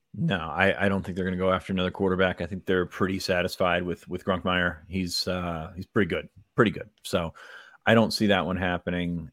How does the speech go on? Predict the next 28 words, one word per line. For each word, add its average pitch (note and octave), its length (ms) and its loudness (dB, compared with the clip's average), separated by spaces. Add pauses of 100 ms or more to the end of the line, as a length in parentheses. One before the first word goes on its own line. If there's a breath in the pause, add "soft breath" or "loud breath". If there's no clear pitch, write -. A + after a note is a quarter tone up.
Um, D#2 380 -6
hold G2+ 180 6
off G2+ 240 6
until F#2+ 240 -2
next F#2 320 -2
year, F#2 180 0
see - 160 -2
what's F#2 200 0
out F2 240 0
there. F2+ 160 4
We F2+ 80 0
saw F2+ 180 2
Malik F2+ 240 -2
Washington F2 500 -2
at F2 140 -6
the F2+ 80 -6
Elite F2+ 140 -4
eleven. F2 400 -2
He's F2 180 -4
a F#2 60 -8
guy F2+ 200 2
that F2 120 0
I E2 80 -2
think E2+ 200 -6
will F2 160 -2
emerge F2+ 320 0
as F2 140 -4
a, F#2 240 4